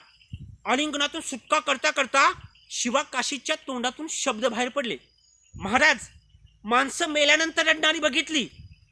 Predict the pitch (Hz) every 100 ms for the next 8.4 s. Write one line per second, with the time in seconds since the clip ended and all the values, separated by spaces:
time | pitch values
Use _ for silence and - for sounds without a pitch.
0 | _ 254 262 254 285 311 294 294 - 269
1 | 277 320 311 285 277 311 285 277 233 302
2 | 349 - - - 233 254 302 294 294 302
3 | - - 285 285 320 311 285 269 294 349
4 | - - - - 247 233 - 294 - 339
5 | 320 - 320 285 311 311 311 247 302 320
6 | 285 262 262 277 320 311 285 - 302 277
7 | 254 269 294 285 277 254 254 285 294 285
8 | - 277 269 330